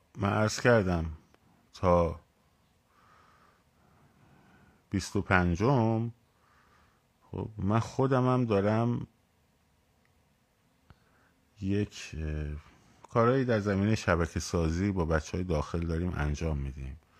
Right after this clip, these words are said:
خیلی هاشم اعلام نخواهد شد، ولی آثارش رو بعد از بیست و پنجم خواهید دید.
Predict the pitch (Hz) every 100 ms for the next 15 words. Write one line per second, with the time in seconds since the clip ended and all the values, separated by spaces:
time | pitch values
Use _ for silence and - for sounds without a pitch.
0 | - - - - _ _ _ _ - 113
1 | 120 113 123 110 98 95 - 90 95 101
2 | 110 117 117 110 _ _ _ _ - 104
3 | 98 101 101 - 76 71 76 69 - -
4 | 69 65 65 71 _ _ _ _ _ _
5 | _ _ _ - 101 117 - 95 92 -
6 | 107 120 127 - - 117 98 92 90 82
7 | - - 80 - 82 80 92 92 - 71
8 | 73 71 - - 62 -